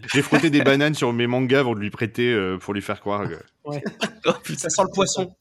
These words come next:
Speaker 3: Du coup, ça sentait le fruit
Speaker 2: Merci.
Speaker 3: pourri, c'était pas du tout le but recherché, quoi. <laughs> Non, et, hum, je crois que les premiers mangas que j'ai achetés, c'était, euh,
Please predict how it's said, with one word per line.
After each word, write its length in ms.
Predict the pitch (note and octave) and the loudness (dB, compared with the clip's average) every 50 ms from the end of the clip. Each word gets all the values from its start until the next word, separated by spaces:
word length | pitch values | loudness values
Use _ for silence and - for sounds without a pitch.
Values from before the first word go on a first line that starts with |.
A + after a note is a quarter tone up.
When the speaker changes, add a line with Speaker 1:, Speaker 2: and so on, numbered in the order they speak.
| - | -14
Speaker 3:
Du 60 | - - | -14 -10
coup, 140 | - A#3 | -6 -4
ça 120 | G#3 A3+ E3 | -2 0 2
sentait 220 | - D3 D3+ D#3 | 2 2 2 2
le 60 | D3+ | 0
fruit 180 | C#3+ - D#3 D#3+ | 0 0 0 0
Speaker 2:
Merci. 80 | D3 C3 | 0 2
Speaker 3:
pourri, 200 | C3+ C3+ C#3 - | 2 2 2 2
c'était 200 | - - - A2 | 0 -4 -8 -4
pas 100 | - B2 | -4 -4
du 180 | A#2 A#2+ A#2+ B2+ | -4 -6 -8 -10
tout 120 | - D3+ | -8 -6
le 80 | C#3 C3 | -6 -4
but 100 | C3 C3+ | -4 -4
recherché, 400 | B2+ C3 - - - - - - | -2 -2 -2 -2 -2 -4 -4 -6
quoi. 160 | - - - - - - - _ _ _ _ - | -6 -6 -8 -8 -8 -10 -10 _ _ _ _ -6
<laughs> 60 | A3 - B3+ C4+ C#4 C4+ - - - - - - _ _ - - | -4 -2 -2 -2 0 0 0 0 -2 -12 -20 -20 _ _ -10 -2
Non, 260 | - C#3 C#3+ D3 - - D3+ | 2 2 4 4 2 2 2
et, 280 | D#3 D#3 D3+ D3+ D3 | 4 4 6 6 4
hum, 840 | D3 C#3+ C#3+ C#3 C#3 C#3 C3+ C3+ C3+ C3+ C3+ C3+ C3+ C#3 C#3 C#3+ C#3 - - | 4 2 2 2 4 4 6 6 6 4 4 4 2 2 0 -2 -4 -8 -10
je 60 | - | -6
crois 140 | - A3 A3+ | -2 -2 0
que 420 | - E3+ D3 B2 C3+ C3+ C3+ - - _ _ | 2 4 4 4 4 2 0 -4 -16 _ _
les 120 | - C#3+ C#3 | -2 -2 -2
premiers 340 | C#3 C3+ - G3+ G3 F#3 F3 | -2 -4 -4 -2 0 0 0
mangas 280 | E3 E3 D#3+ D3 D#3 | 0 -2 -2 -2 -4
que 100 | C#3+ C3+ A#2+ | -4 -2 0
j'ai 100 | B2 A#2+ | 2 2
achetés, 360 | A#2+ A#2+ - - G#3 A3 A3+ | 0 0 -6 -8 -8 -8 -8
c'était, 300 | - - - - A#2+ A2+ | -8 -10 -6 -4 -2 -2
euh, 800 | A2 G#2 G#2 F#2+ F#2 F#2+ F#2+ F#2+ F#2+ F#2+ F#2+ F#2+ F#2+ G2 A#2+ | -2 -4 -6 -6 -8 -10 -10 -8 -8 -8 -8 -8 -8 -8 -10